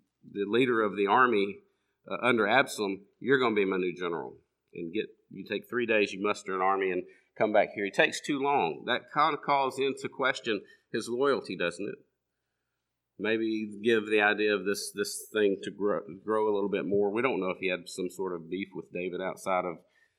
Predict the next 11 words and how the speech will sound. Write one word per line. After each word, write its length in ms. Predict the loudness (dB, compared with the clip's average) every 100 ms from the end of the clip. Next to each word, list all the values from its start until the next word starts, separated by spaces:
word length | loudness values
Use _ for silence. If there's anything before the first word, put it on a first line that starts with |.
| _ _
what, 280 | -4 -2 0
um, 320 | -2 -6 -12 -20 _ -20 -12
what 220 | -8 -6
we've 140 | -6 -2
already 320 | 0 0 -4
seen. 580 | -4 0 2 2 -2 -8 _ _ _ _ _ _ -20 _
But 140 | 2 2
he 100 | 4
takes 280 | 2 2
too 160 | -4 -4
long. 360 | 0 2 0